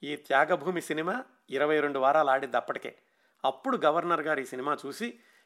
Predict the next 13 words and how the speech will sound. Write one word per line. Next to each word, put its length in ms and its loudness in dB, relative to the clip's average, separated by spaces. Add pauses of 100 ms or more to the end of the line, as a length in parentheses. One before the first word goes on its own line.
(100)
ఈ 100 -6
సినిమాని 400 -2
ఎట్టి 180 -4
పరిస్థితుల్లో 500 -4
వెంటనే 460 -2
నిషేధించాలి 840 -4 (100)
అనేటటువంటి 540 -10
నిర్ణయం 340 -8
తీసుకున్నారు. 500 -8 (1120)
అలా 340 0
ఆయన 220 -6
నిర్ణయం 340 -10
తీసుకున్నప్పుడే 760 -10